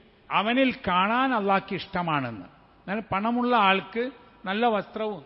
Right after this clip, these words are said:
നല്ല ഭക്ഷണവും നല്ല വാഹനവും നല്ല വീടും ഒക്കെ ആവാം, പക്ഷെ അത് പൊങ്ങച്ചത്തിന് വേണ്ടി ആവരുത്, വേറെ ആളുകളുടെ മുമ്പിൽ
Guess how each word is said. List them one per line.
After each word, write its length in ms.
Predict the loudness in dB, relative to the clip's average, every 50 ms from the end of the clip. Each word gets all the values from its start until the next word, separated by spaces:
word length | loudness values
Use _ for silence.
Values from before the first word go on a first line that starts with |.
| -12
നല്ല 240 | -10 -8 -4 -4 -4
ഭക്ഷണവും 600 | -2 -2 -4 -6 -6 -8 -8 -6 -6 -8 -8 -10 -12
നല്ല 220 | -10 -4 -2 0
വാഹനവും 680 | 0 2 2 0 0 0 -2 -2 -6 -8 -8 -10 -10 -8
നല്ല 220 | -8 -4 -2 -2 -2
വീടും 360 | -2 -2 -4 -2 0 0 -2
ഒക്കെ 180 | -2 -2 -2 0
ആവാം, 440 | 2 2 2 2 2 0 -2 -4 -6 -14 -20 -20 -20 -20 _ _ _ -4
പക്ഷെ 200 | -4 0 2 2
അത് 180 | 4 4 2 2
പൊങ്ങച്ചത്തിന് 920 | -2 0 2 2 2 2 4 4 4 4 4 2 -2 -2 -2 -4 -2 2
വേണ്ടി 280 | 4 4 4 4 6 6
ആവരുത്, 560 | 6 6 6 4 2 -2 -4 -8 -12 -14 -18 -20 -20 -20 _ _ _ _ _ _ _ _ 0
വേറെ 200 | 2 4 6 6
ആളുകളുടെ 480 | 6 6 6 6 6 6 4 4 2
മുമ്പിൽ 500 | 2 0 -2 -4 -2 -2 -2 0 -2 -4